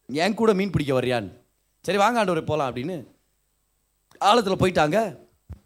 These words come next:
இப்போ ஜீசஸ் நடுவுல இருக்கிறாரு, "வலையை தூக்கி வலது பக்கம் போடுன்னு." இப்போ யோசிச்சு பாருங்க, பேதுரு வந்து மீன் பிடிக்கிறதுல எக்ஸ்பர்ட்.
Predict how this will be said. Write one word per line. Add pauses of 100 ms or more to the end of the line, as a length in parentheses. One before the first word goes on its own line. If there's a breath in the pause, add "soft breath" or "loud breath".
(400)
இப்போ
ஜீசஸ்
நடுவுல
இருக்கிறாரு, (840)
"வலையை
தூக்கி
வலது
பக்கம்
போடுன்னு."
இப்போ
யோசிச்சு
பாருங்க,
பேதுரு
வந்து
மீன்
பிடிக்கிறதுல
எக்ஸ்பர்ட்.